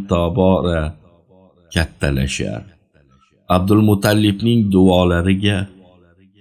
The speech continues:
"Amin", deb qo'shilgan xalq bu holni diqqat bilan hayajon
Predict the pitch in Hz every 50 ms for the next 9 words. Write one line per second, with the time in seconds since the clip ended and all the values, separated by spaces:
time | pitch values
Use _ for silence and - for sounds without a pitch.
0 | - 82 90 95 95 92 92 98 104 117 123 120 104 98 98 92 90 - - -
1 | - - 95 92 _ _ 104 _ _ _ - 85 80 - - 71 71 71 71 71
2 | 67 69 69 67 - 85 95 113 117 113 - - - _ _ _ _ _ _ _
3 | _ _ _ _ _ _ _ - - 90 113 131 127 - 104 80 78 78 78 82
4 | 90 90 101 95 82 80 - - - - 110 120 135 131 - - - 90 87 85
5 | 87 95 101 104 101 98 - - - 80 87 90 87 80 80 78 76 78 85 98
6 | 113 127